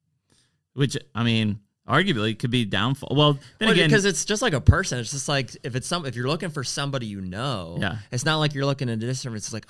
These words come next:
Speaker 2: "Oh, is that a tall guy? Is that a short guy? Like,
Speaker 1: No,
Speaker 2: what
Speaker 1: you're
Speaker 2: color
Speaker 1: not,
Speaker 2: is his
Speaker 1: yeah.
Speaker 2: hair?" I'm like, "Oh, that's Jim."
Speaker 1: Yeah. No, that makes a lot of sense, man. And it, it is a weird thing how people
Speaker 2: <clears throat>
Speaker 1: look in and, and do those analysis,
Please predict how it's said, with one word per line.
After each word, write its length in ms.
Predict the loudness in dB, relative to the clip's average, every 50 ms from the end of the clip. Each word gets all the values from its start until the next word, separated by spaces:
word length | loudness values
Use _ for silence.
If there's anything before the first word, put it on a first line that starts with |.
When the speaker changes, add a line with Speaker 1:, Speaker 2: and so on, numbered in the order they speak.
| -14
Speaker 2:
"Oh, 80 | -14 -14 -14 -12
is 120 | -8 -6 -4
that 120 | -4 -4
a 60 | -4
tall 320 | -6 -4 -2 -2 -2 0 0
guy? 280 | -2 -2 0 0 0 0
Is 140 | 0 0 -2
that 100 | -4 -4
a 40 |
short 280 | -4 -4 -4 -4 -4 -4
guy? 260 | -4 -4 -2 -2 -2
Like, 100 | 0 0
Speaker 1:
No, 100 | 2 2
Speaker 2:
what 60 | 4
Speaker 1:
you're 80 | 4 4
Speaker 2:
color 160 | 4 4 4 4
Speaker 1:
not, 40 |
Speaker 2:
is 60 | 2 0
his 160 | 0 2 2
Speaker 1:
yeah. 100 | 2 4
Speaker 2:
hair?" 200 | 2 2 0 -2 -6 -14 -20 -12 -8
I'm 140 | -6 -4 -2
like, 200 | -4 -4 -6 -10 _ _ _
"Oh, 140 | 0 2 2
that's 200 | 2 0 0 -2
Jim." 420 | -2 0 0 -2 -2 -6 -10 -16 -20 _ _
Speaker 1:
Yeah. 340 | 0 2 2 2 2 0 -4 -8 -12 _ _ _ _ _ _ _ -4
No, 160 | 0 0 2
that 60 | 2 2
makes 220 | 2 0 0 0
a 40 | 0
lot 200 | 2 2 2 0
of 60 | -2
sense, 320 | -2 0 2 2 2 0 0
man. 240 | 0 0 2 4 4
And 100 | 6 6
it, 120 | 4 4 4
it 280 | 2 2 4 4 4 4
is 220 | 4 4 2 2
a 60 | 0
weird 320 | 0 2 2 2 2 2 2
thing 240 | 0 2 2 4 4
how 100 | 4 4
people 320 | 4 4 4 4 4 4
Speaker 2:
<clears throat> 0 |
Speaker 1:
look 280 | 4 4 4 2 2 0
in 80 | 0 0
and, 220 | 2 2 0 0 -2
and 180 | -2 -2 0 0
do 140 | 0 0 2
those 160 | 2 0 0
analysis, 800 | 0 -2 -2 0 0 0 -2 -2 -4 -6 -6 -6 -8 -8 -12